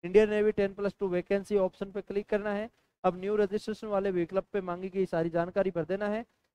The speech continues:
इसके अलावा form में भर लेने के बाद recheck कर लेके आपको final print out निकाल लेना है और आपको final सब कुछ complete कर देना है। इसके बाद notification यहाँ से download कर सकते हैं,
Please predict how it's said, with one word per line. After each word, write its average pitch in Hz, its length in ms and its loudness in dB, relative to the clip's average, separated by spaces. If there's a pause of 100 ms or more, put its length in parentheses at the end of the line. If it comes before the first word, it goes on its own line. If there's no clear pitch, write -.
(100)
इसके 180 240 2
अलावा 226 340 6
form 196 320 -4
में 214 200 -8
भर 170 160 -2
लेने 196 220 -4
के 196 120 -6
बाद 185 220 2
recheck 190 400 -2
कर 196 120 0
लेके 196 220 -4
आपको 185 380 -2
final 170 420 -6
print 185 300 -4
out 185 140 0
निकाल 190 340 0
लेना 208 180 -2
है 214 180 -2 (400)
और 214 220 6
आपको 202 280 0
final 180 300 -2
सब 180 180 -8
कुछ 185 420 -4
complete 170 320 -4
कर 170 120 0
देना 160 240 0
है। 165 180 -4
इसके 180 200 -4
बाद 196 200 2
notification 208 580 -4
यहाँ 190 160 -4
से 196 100 -8
download 185 360 -2
कर 214 140 0
सकते 208 280 -4
हैं, 214 120 -4